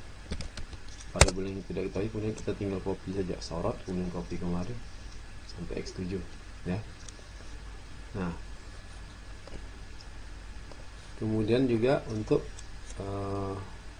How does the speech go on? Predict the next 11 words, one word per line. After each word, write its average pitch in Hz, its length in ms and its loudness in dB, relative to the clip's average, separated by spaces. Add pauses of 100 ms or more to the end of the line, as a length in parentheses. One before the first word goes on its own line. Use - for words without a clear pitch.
(840)
nilai 117 560 8 (1200)
di 123 320 2 (3000)
samping 98 320 0
kanan, 117 400 4 (240)
eh, 95 260 2 (380)
tanda 95 240 2
sama 95 240 2
dengan, 92 240 2
ya. 98 140 0 (720)
Nah, 98 80 4 (1700)
di 151 400 12